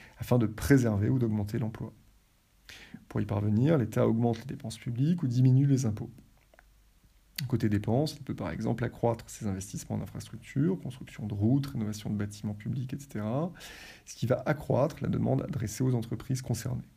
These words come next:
les entreprises du bâtiment, et cetera. Côté dépenses toujours, il peut également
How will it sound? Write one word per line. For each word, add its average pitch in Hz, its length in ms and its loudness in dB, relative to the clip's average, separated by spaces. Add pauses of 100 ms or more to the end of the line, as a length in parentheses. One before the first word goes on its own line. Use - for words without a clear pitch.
(120)
les 110 120 -4
entreprises 107 360 -6
du 123 100 -8
bâtiment, 110 600 -6
et 113 80 -10
cetera. - 280 -12 (1120)
Côté 120 220 2
dépenses 110 480 2
toujours, 139 440 2
il 113 120 -2
peut 113 160 -4
également 110 440 0